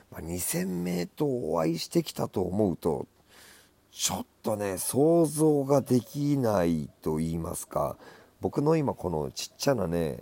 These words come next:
シーピーユーを搭載した脳みそ、頭の中には、二千名の方々の顔はもちろん覚えられてないんですよ、当然ね。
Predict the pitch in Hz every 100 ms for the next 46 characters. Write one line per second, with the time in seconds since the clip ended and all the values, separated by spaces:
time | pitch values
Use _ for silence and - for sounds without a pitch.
0 | - - - 110 - 113 110 87 - 90
1 | 85 90 - 80 80 95 110 104 85 71
2 | _ _ _ _ - - 107 117 107 113
3 | 107 82 76 80 - - - - 92 110
4 | - 147 165 - 180 160 160 147 - 143
5 | 123 87 71 - 95 104 104 87 110 -
6 | 156 104 110 190 175 165 - 95 120 113
7 | 80 - 78 85 80 80 110